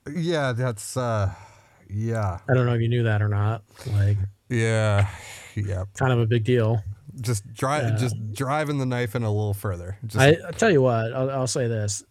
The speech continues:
Speaker 2: Uh, it's over. The Mariners are toast. They're not recovering from this. And I hope that y-, you can clip this and play this on Tuesday's show.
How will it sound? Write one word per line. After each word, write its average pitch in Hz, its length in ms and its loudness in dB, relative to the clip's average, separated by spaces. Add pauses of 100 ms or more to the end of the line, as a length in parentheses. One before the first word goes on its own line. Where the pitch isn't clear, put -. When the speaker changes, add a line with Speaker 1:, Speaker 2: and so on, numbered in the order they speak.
Speaker 2:
Uh, 123 300 0
it's 131 160 0
over. 131 480 0
The 131 80 -2
Mariners 120 340 0
are 113 60 -4
toast. 120 320 -4
They're 117 80 -4
not 117 160 -2
recovering 120 360 -4
from 139 140 -6
this. 147 220 -6 (320)
And 123 120 -2
I 113 60 0
hope 127 280 2 (240)
that 160 100 2
y-, 156 200 2
you 156 140 4
can 147 140 2
clip 165 240 4
this 175 240 2
and 131 100 0
play 147 160 4
this 147 180 2
on 143 120 -2
Tuesday's 156 420 -2
show. 156 340 -2